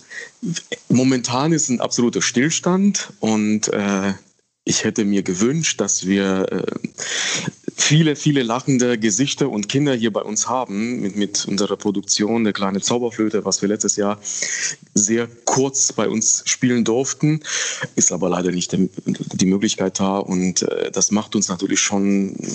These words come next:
sehr traurig, weil ich denke, eine, fast eine komplette K-, K-, Kindergeneration, äh, kommt im Genuss dieser wunderbaren Inszenierung nicht mehr.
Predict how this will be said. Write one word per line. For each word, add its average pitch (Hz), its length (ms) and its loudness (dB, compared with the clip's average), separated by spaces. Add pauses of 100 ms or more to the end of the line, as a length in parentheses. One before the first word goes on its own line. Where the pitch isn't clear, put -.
(500)
sehr 117 300 2
traurig, 107 520 -2
weil 101 220 0 (640)
ich - 260 -2
denke, 135 680 0 (240)
eine, 113 360 0 (160)
fast 131 320 0
eine 120 160 0
komplette 117 400 0
K-, - 160 -4
K-, - 160 -2 (120)
Kindergeneration, 98 1040 2
äh, 101 360 0 (340)
kommt 110 300 0
im 110 80 4
Genuss 101 260 0
dieser 98 240 -2
wunderbaren 95 400 0
Inszenierung 95 540 0
nicht 78 180 -2
mehr. - 180 -6